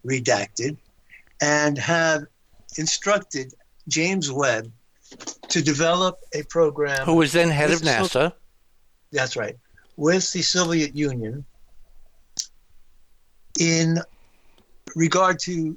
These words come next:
Speaker 1: space and, uh, joint space and human, uh, exploration. It would be very helpful if you would have the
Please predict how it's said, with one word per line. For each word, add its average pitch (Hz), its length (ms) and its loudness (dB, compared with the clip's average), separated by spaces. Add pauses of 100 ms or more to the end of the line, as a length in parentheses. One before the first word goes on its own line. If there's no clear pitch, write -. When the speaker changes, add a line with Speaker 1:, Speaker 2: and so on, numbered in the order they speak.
(160)
Speaker 1:
space - 800 0
and, 151 440 -4
uh, 139 200 -2 (580)
joint 196 300 2
space - 680 0
and 139 260 -4
human, 143 720 -4 (140)
uh, 131 180 2 (100)
exploration. 139 920 2 (480)
It 160 120 4
would 170 220 4
be 165 100 4
very 165 300 4
helpful 131 720 -2 (480)
if 143 200 0
you 160 260 2
would 143 240 0
have 160 440 0 (640)
the 135 420 0